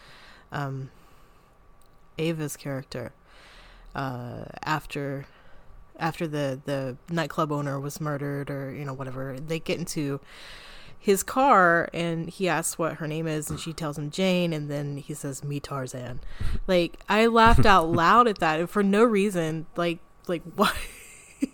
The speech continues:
Speaker 1: It's not that funny, but I thought it was very, very funny and charming. <laughs> So, um,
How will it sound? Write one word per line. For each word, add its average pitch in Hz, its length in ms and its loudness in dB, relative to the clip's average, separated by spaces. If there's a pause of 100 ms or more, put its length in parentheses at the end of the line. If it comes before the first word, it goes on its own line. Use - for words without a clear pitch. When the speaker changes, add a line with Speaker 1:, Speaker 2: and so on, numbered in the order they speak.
(340)
Speaker 1:
It's 214 200 -2
not 208 160 0
that - 180 -4
funny, 170 460 0 (420)
but 170 300 -2
I 175 100 -4
thought - 200 -10
it - 60 -10
was 165 220 -8
very, - 240 -10
very 104 200 -10
funny - 380 -10
and 165 240 -8
charming. 170 480 -4 (160)
<laughs> - 140 -10
So, 175 340 -4 (280)
um, 160 360 -4